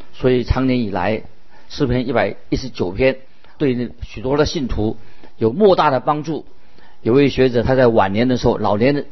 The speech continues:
时候，他说啊，“真奇怪，啊，我，在我母亲教导我读圣经的经文的时候，我花了很多时间，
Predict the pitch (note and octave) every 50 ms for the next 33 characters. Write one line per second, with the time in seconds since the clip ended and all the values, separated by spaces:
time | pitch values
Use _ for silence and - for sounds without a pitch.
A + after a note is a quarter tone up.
0 | - - - - - C3 C3 B2 B2 C3+ C3 B2 - C3 C3 A#2 F2+ - - -
1 | - - E3+ D3+ A#2 G2+ C3 C3 C#3+ A#2 F2 - - - - - - - - -
2 | - - - G#2 A2+ A#2 A#2+ A#2+ - E3+ D3 C#3 D3 C3+ A#2+ A#2+ A2+ - C#3+ C#3+
3 | C#3 B2+ D3+ D3+ D3 C3+ C3 B2+ A#2+ A2+ A2 A2 - - B2 A#2+ C3 C#3 A#2+ -
4 | - - - - - - - - - - - - - - F#3 D3+ B2+ C3 D#3 D3+
5 | C#3 B2 - - D#3+ D#3 C#3+ C3+ C3+ B2+ A2+ - - B2+ A#2 - - - A#2+ B2
6 | C3+ F3+ F3 E3+ D#3 C3 B2+ C3+ D#3+ D#3 - C#3+ C3+ D3 D#3+ D#3+ C#3+